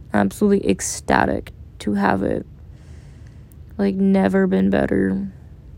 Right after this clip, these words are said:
But, um, my mom is making me consume te-,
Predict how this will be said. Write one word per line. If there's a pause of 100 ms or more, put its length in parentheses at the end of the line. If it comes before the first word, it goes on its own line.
(2000)
But,
um, (3750)
my
mom
is
making
me
consume
te-,